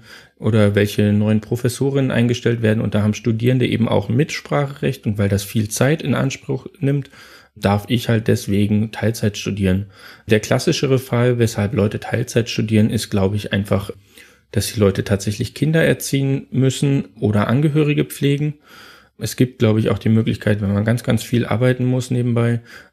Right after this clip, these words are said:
ins Teilzeitstudium zu wechseln. Und dieser Wechsel ins Teilzeitstudium sorgt letzten Endes dafür, dass man bestimmte Privilegien der Studierendenschaft nicht mehr besitzt.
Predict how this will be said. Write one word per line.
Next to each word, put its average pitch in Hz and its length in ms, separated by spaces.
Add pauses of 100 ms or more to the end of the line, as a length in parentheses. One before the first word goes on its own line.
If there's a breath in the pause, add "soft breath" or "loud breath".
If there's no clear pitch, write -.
(160)
ins 110 280
Teilzeitstudium 113 800
zu 104 140
wechseln. 135 480 (480 loud breath)
Und 104 160
dieser 104 260
Wechsel 123 340
ins 117 180
Teilzeitstudium 147 1120
sorgt 110 380
letzten 127 380
Endes 117 420 (520 soft breath)
dafür, 123 600 (200)
dass 113 280
man 120 460 (600)
bestimmte 131 480
Privilegien 131 1120
der 120 160
Studierendenschaft 117 1200
nicht 131 220
mehr 165 140
besitzt. 165 580